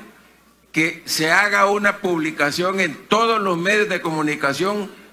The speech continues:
con los elementos del por qué hasta en este día se aprobó el bono para nuestros policías. Es decir, el pueblo tiene derecho a saber tal cual son las cosas.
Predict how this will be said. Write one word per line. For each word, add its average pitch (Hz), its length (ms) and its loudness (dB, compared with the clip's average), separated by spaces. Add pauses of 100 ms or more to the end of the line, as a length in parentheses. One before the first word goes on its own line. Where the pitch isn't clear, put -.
(120)
con 165 180 2
los 160 140 0
elementos 160 840 -2 (200)
del 160 280 0
por 135 300 -4
qué 185 340 0
hasta 151 300 -2
en 147 100 -2
este 170 300 -4
día 151 320 -2
se 160 100 -2
aprobó 139 680 -2 (460)
el 160 500 0 (280)
bono 156 560 -2
para 131 200 0
nuestros 120 360 -6
policías. 107 680 -6 (1000)
Es 131 100 -6
decir, 202 260 0
el 202 120 -4
pueblo 220 340 -2
tiene 220 300 0
derecho 208 340 -2
a 214 40 -4
saber 202 420 -4 (100)
tal 170 360 -2
cual 196 280 0
son 240 260 0
las 143 180 -4
cosas. 101 580 -8